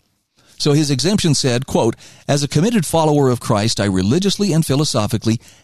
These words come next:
cannot submit to either a government vaccine mandate or weekly testing. Those who violate first principles holding the biblical purview of, including the biblical purview of, uh, civil government relative to God,"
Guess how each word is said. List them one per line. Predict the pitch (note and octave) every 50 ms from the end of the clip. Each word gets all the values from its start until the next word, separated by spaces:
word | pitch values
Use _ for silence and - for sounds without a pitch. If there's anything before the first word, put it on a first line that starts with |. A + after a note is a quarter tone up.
| _ _ -
cannot | - - G#3 A3+ F3+ C#3+ C#3+ C3 -
submit | - E3 D3+ A#2+ A2+ G#2 - -
to | - G#2 G2 A2+ A#2 -
either | G2+ A#2+ A2 G#2+ F2+
a | D#2+
government | - - F#2 A2 C3+ D#3 F3 E3+ A2
vaccine | C#3+ C#3 C#3 C#3 - - D#3 D#3+ D#3+ D#3 C#3
mandate | G#2 G2+ G2 F#2 G2 G#2+ - - _ -
or | G#3 G3 B2 E2 G#2+ B2+ C#3 - _ _ _ _ _ _ _ _ _
weekly | - G2 G2 - - A2+ G2
testing. | - E3 F3 D#3+ - - D2+ C2 A1+ - _ _ _ _ _ _ _ _ _ _ _ _ _ _ _ _ _ - - - -
Those | - G#2+ A2+ -
who | - G#2+
violate | - A2 A#2+ C#3 D3 C#3+ C#3+ C#3+ C#3
first | - - D3 C3+ A#2+ -
principles | - C#3+ B2+ A#2 - - D3+ E3 -
holding | - C#3 B2+ C3 B2
the | A2+ -
biblical | - A#2 A#2 B2+ B2 - A#2+ A2
purview | - - - D#3+ D#3+ D3+ C3+ C#3+ E3+ E3+ B2
of, | E2+ -
including | G2+ A#2 - - E3 F3+ E3 C#3 B2+
the | A2
biblical | F#2+ A#2+ A#2 A#2 A#2+ A2+ A2+ G#2+
purview | - - D3 C#3 C3 A#2 A#2 B2 C#3+ - - - - - - - _
of, | - G#2+ G#2 F#2+ G#2+ - -
uh, | G2+ D#2
civil | - - F3 E3 D#3 D3+ C3
government | A2+ A#2+ A2+ A#2+ B2+ D3 D#3+ -
relative | - G#2 A2 A#2+ B2 B2 - C3 A2+ -
to | B2 G#2
God," | F#2+ G#2 G2 G#2 B2 D#3+ E3+